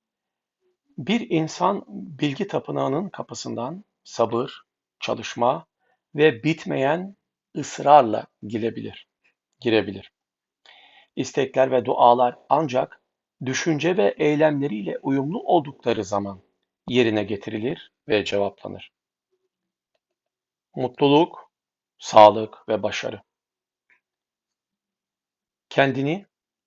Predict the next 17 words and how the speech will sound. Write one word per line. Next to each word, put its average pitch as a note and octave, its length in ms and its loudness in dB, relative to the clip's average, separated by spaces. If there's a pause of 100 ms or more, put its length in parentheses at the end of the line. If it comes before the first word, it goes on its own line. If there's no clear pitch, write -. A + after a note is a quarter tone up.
(120)
asil D3+ 520 0
ve C3 100 0
güçlü C#3 640 -8
düşüncelerle A2 800 0 (380)
geliştir. G2 580 -6 (1120)
İçindeki E3 640 0
güçleri D3 420 -4
ve B2+ 180 -4
imkanları B2+ 640 -2
keşfederek A#2+ 760 -4 (500)
koşulları D3 600 -2
kendine C#3 580 -2
daha D#3 260 2
hızlı C#3+ 560 -8
ilerlemeye B2+ 600 2
yardımcı B2 560 0
olacak - 600 -4